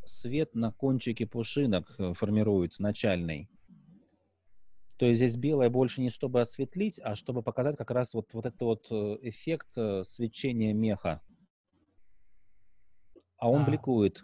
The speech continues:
Speaker 1: К-, кажд-, каждый элемент меха, каждый волосок, он гладкий, если помните. Э, и вот он на свету начинает отливать, делать лёгкий отлив.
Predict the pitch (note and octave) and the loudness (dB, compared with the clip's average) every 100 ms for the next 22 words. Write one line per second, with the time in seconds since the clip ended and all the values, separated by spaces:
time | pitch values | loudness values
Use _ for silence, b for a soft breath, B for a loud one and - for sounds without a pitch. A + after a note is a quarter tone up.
0 | _ - C3 - C#3 B2 - C#3+ B2 B2 | _ -4 0 6 6 6 6 6 8 6
1 | A#2+ A#2+ B2+ B2 A2 C#3+ F3 - A2 A2+ | 4 4 4 4 4 2 0 2 2 4
2 | G#2 G#2+ G#2+ A2+ - G#2 E2+ - C3 B2+ | 4 4 6 6 6 4 4 2 2 6
3 | A#2 E2 - A#2 C3 D#3+ - F3 F3 - | 4 4 2 -2 -2 -2 0 2 2 0
4 | F#3 B B B B - - G#2+ G#2 G2+ | -2 B B B B -14 -4 0 2 2
5 | G2 F#2+ F#2+ F2+ F2+ F2+ F2+ G#2+ A2+ A2+ | 2 0 -2 -4 -6 -8 -8 0 4 4
6 | - B2+ C#3 D3+ - A#2+ - A#2+ A2+ E3+ | 4 0 2 0 2 2 2 0 2 2
7 | C#3+ - A#2 B2 A#2+ A2 - A#2 A2 D#2+ | 2 0 0 2 4 2 2 2 4 0
8 | - - - G#2+ G2 A2+ C3+ A#2 A2+ A2 | -2 -12 -10 -6 2 4 4 6 4 4
9 | B2 A2 - F#2+ E2 | 2 0 2 0 0